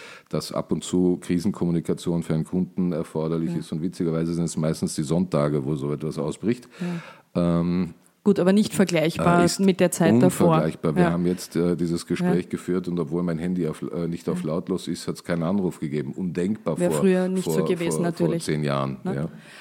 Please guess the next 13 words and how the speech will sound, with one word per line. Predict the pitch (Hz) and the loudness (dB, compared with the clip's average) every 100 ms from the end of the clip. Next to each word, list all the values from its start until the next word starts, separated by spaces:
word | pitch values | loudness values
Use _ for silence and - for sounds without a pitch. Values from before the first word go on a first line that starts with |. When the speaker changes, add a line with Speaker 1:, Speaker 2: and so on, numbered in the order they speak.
| - | -4
Speaker 2:
Also | 170 170 | -2 0
insofern, | 156 190 190 175 175 180 170 - | 0 2 2 2 2 0 -4 -4
ähm, | 175 170 170 165 _ - - | -2 0 -2 -4 _ -20 -14
äh, | - 170 165 - | -6 -4 -4 -4
die, | - 185 - | -4 -4 -2
da | 170 | -2
ist, | 165 - | -2 -4
äh, | - 175 165 - | -6 -6 -10 -16
sagst | - 151 - | -12 -12 -8
du, | 170 | -8
kein | - 170 | -4 -4
Bedauern. | 165 156 156 170 165 - - - | -4 -6 -4 -4 -6 -12 -16 -6
Äh, | 175 | 0